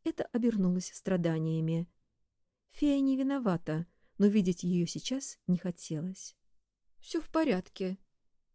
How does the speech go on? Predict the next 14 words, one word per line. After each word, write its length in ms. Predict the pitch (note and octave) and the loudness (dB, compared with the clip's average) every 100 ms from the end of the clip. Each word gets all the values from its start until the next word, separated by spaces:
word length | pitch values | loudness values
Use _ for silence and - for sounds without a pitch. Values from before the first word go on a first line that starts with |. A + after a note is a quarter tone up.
| _ | _
Я 160 | E3 | -2
часто 320 | E3 F3 - E3 | -2 -4 -4 -2
заморгала 600 | E3+ E3+ F3+ B3+ A#3+ B3 _ _ | 0 0 0 0 0 -4 _ _
и 60 | F4+ | 0
постаралась, 600 | D4+ - G#3 G3+ A3 - | 0 0 0 0 0 -4
чтобы 280 | - G#3+ G3 | -6 0 2
голос 360 | E3+ E3+ F3 - | 4 2 0 2
не 100 | F#3 | 2
дрожал. 600 | F3+ F3 E3 D#3+ D#3 F3+ _ _ _ _ _ _ _ _ _ | 4 2 0 0 -2 -6 _ _ _ _ _ _ _ _ _
"Расскажешь?" — 880 | - G#3+ G#3 - A#3+ F#4+ G#4 G#3 - - _ _ _ _ | 4 4 4 0 0 2 2 0 -2 -10 _ _ _ _
спросила 580 | - F#3 F3+ - E3+ - | -8 -2 0 0 0 -2
она, 340 | F3 F3 A#3 C#4+ | 2 4 4 0
подлетев 640 | C4 C4+ C4+ - F3 E3+ | -2 -2 -4 0 0 2
ближе. 640 | E3+ F3 D#3+ D#3 D3+ D#3+ | 2 4 2 0 -2 -4